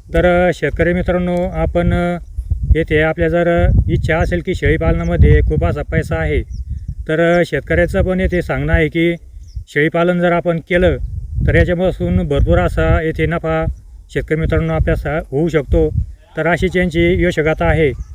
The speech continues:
तर यांनी शेळीपालनावरून भरपूर असं येथे उत्पादन घेतलेलं आहे. त्यांचा दोन वर्षाचा येथे अनुभव आहे.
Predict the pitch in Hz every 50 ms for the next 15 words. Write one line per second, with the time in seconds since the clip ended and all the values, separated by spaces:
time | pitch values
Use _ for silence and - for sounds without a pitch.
0 | - - - - - - 165 151 175 180 180 180 180 185 185 185 - - - 156
1 | 156 165 175 180 175 - 175 170 175 175 175 175 175 185 180 156 160 170 170 190
2 | 175 160 - - - - - - - - - - 131 139 - - 180 180 185 185
3 | - - 170 170 170 170 165 170 170 170 - - 175 170 175 175 180 165 135 117
4 | 131 143 151 160 165 151 151 160 160 160 - - - - - - - - 165 165
5 | 156 156 160 160 165 170 170 175 175 170 - 165 151 - 165 160 160 160 - -
6 | 151 151 160 160 156 147 151 156 160 156 151 135